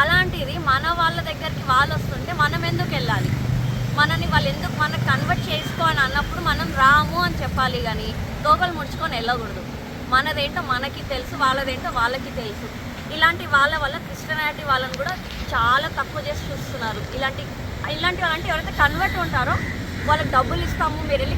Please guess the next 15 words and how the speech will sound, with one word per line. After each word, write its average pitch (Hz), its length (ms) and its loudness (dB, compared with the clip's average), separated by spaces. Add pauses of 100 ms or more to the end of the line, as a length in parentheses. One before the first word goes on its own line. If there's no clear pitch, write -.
కన్వర్ట్ 262 340 0
చేసుకొని 330 400 -2
రండి - 200 2
అనడం 294 280 -2 (140)
చాలా 277 220 2 (120)
తప్పు. 254 220 -4 (220)
అది 269 200 0
కూడా 339 140 0
జరగకుండా 302 580 -2 (100)
చూసుకోండి 370 680 -4
మీరు. - 200 -8 (600)
వాళ్ళు 349 200 0
డబ్బులు 349 240 0
ఇస్తున్న 370 220 -6 (120)
డబ్బులు 359 260 -2